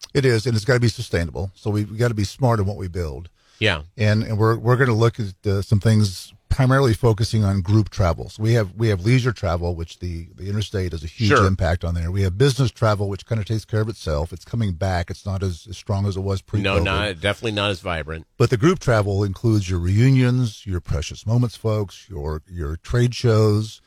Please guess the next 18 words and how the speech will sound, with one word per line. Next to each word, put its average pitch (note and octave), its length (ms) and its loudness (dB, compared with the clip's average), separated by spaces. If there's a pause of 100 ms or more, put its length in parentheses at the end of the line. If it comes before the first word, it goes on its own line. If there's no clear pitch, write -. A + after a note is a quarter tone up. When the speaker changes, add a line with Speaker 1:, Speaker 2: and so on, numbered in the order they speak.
(280)
Speaker 1:
uh, E2 220 -2
sports, - 640 0
all A2+ 140 4
the G#2 120 0
team A#2+ 720 4
type A2 320 -2
activity. G#2+ 480 -2
Anybody F#3 300 4
who B2 120 6
moves A#2+ 420 4
in A2 100 0
a F#2+ 60 -2
group F#2 460 -2
is - 80 -10
considered G#2 420 -2
in G2 80 0
the F2 80 -2
group G2+ 340 -2